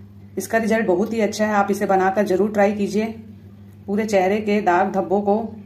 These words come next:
हटा देगा ये। ये देखिए, ऐसे आपको पूरे face में apply करना है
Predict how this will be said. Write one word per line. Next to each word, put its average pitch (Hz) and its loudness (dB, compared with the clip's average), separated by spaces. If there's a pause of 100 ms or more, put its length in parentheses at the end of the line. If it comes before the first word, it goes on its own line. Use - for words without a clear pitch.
हटा 170 0
देगा 202 2
ये। 214 0 (920)
ये 175 -2
देखिए, 135 -6
ऐसे 165 -2
आपको 190 2
पूरे 202 0
face 185 2
में 202 0
apply 170 0
करना 190 0
है 220 -2